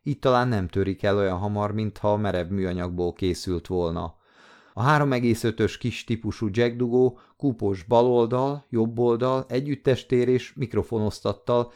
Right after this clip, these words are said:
szintén megfelel a kívánalmaknak, mármint hogy a telefonomba dugjam.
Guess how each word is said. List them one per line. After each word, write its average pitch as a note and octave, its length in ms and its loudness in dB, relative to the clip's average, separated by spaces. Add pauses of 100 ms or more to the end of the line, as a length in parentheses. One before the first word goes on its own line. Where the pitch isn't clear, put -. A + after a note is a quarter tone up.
szintén G#2 480 -2
megfelel G2 520 -2
a G2 80 -2
kívánalmaknak, F2+ 1040 -6 (260)
mármint C3 420 0
hogy C3 120 -2
a B2 80 0
telefonomba E2 680 -4
dugjam. E2+ 560 -10